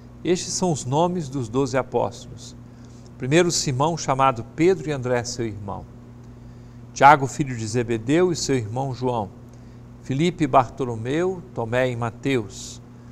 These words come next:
o cobrador de impostos. Tiago, filho de Alfeu e Tadeu.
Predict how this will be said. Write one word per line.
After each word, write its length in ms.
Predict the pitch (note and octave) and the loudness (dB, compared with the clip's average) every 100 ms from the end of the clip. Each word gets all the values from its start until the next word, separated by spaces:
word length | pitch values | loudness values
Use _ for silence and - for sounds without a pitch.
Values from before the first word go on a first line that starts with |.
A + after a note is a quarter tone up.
| - - - - | -20 -20 -18 -14
o 80 | A2+ | -2
cobrador 480 | C#3 C3+ A#2 B2+ | 2 4 4 2
de 100 | A#2+ | 0
impostos. 880 | A#2+ - A2+ G#2 - - - - - - - - - - - - - - | -4 -2 2 2 -2 -14 -12 -12 -12 -18 -20 -20 -20 -20 -20 -20 -20 -12
Tiago, 480 | - D3+ D#3 F#3 E3 | 4 12 12 12 8
filho 260 | - E3+ D3+ | -2 0 4
de 100 | C3 | 8
Alfeu 460 | C3+ - D#3+ F#3 | 6 6 4 4
e 40 | F3+ | 4
Tadeu. 520 | E3 D3 B2 A2+ F#2 | 4 2 4 2 0